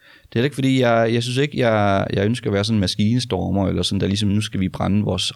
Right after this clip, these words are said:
iPads og bare smide det hele væk, eller sådan, men vi er jo ved at blive klar over i dag, hvor skadeligt, øh,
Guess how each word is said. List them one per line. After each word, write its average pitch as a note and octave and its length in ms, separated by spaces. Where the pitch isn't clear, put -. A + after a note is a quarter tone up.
iPads - 400
og F#2 360
bare F#2+ 160
smide G2 240
det F#2 80
hele F#2+ 160
væk, F#2+ 260
eller F#2 140
sådan, F2+ 140
men F#2 160
vi G2 80
er F#2+ 40
jo F2 80
ved C3 80
at C3 160
blive G2 140
klar A#2 200
over G2 240
i F2 40
dag, E2+ 240
hvor F2 100
skadeligt, G2 560
øh, F#2 200